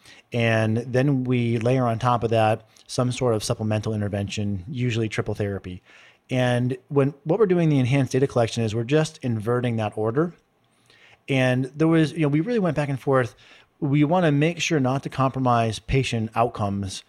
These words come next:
for data collection. Uh, that's very important. But the more I thought about it and the more our clinical team went back and forth on this,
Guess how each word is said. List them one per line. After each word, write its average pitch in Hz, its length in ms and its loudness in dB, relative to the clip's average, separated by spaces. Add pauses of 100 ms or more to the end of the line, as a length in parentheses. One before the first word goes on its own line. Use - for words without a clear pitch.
(220)
for 107 640 0 (340)
data 131 240 2
collection. - 560 -8
Uh, 127 100 -8
that's 113 200 -6
very 127 300 0
important. 104 420 -4 (640)
But 165 360 2 (560)
the 143 140 2
more 208 180 2
I 185 40 2
thought 156 220 2
about 139 240 4
it 131 40 0
and 120 80 -2
the 120 40 0
more 143 200 2
our 123 60 0
clinical 131 280 -4
team 123 340 0
went 120 200 0
back 120 160 0
and 107 120 -6
forth 127 240 0
on 107 140 0
this, 104 300 -4